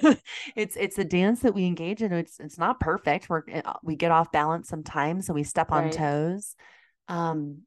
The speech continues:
Speaker 1: and we change dance partners <laughs> accordingly. Um, but I, I just find really, really hopeful that image that you're sharing of, of your community, where folks are able to say, "Hey, there's a place where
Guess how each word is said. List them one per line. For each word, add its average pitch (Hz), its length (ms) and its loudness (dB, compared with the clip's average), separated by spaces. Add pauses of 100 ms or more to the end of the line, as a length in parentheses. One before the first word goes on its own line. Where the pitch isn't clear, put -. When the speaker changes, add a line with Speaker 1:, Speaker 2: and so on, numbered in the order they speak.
Speaker 1:
and 165 80 -8
we 156 80 -4
change 165 320 -2
dance 165 300 0
partners 196 580 4 (120)
<laughs> 196 100 -2
accordingly. 202 840 2 (560)
Um, 175 520 -4 (280)
but 202 180 0
I, 202 280 2
I 180 180 -2
just 175 260 -14
find 180 340 0
really, 185 400 0
really 196 220 2
hopeful 190 640 0
that 156 200 0
image 170 320 -6
that 151 120 0
you're 151 420 -2
sharing 185 520 0
of, 147 220 -4
of 151 180 -6
your 165 120 -4
community, 165 640 -2
where 151 280 0 (400)
folks 190 300 2
are 175 80 4
able 165 220 0
to 170 60 -4
say, 185 500 0
"Hey, 240 400 -2
there's 208 520 -2 (540)
a - 80 -2
place 196 500 -4
where 165 460 4